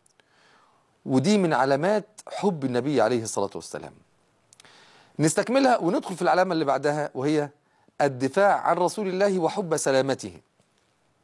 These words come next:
من علامات حب النبي عليه الصلاة والسلام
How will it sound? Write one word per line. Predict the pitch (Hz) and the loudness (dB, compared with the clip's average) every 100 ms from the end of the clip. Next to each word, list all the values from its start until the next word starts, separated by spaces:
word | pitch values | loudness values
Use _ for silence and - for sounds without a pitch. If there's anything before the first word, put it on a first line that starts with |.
| _ _ _ _ _ - - - - - - - _ _ _ _ _ _ - _ _ _ _ _ _ _ _ _ - | _ _ _ _ _ -20 -20 -20 -20 -20 -20 -20 _ _ _ _ _ _ -20 _ _ _ _ _ _ _ _ _ 0
من | 170 175 | 2 4
علامات | 165 196 277 285 | 4 2 0 -2
حب | 269 208 | -2 -2
النبي | 175 170 214 | -2 0 2
عليه | 170 185 | 2 2
الصلاة | 170 - 175 165 | 0 -2 -2 -2
والسلام | 147 165 180 196 165 | -4 -2 0 -2 -6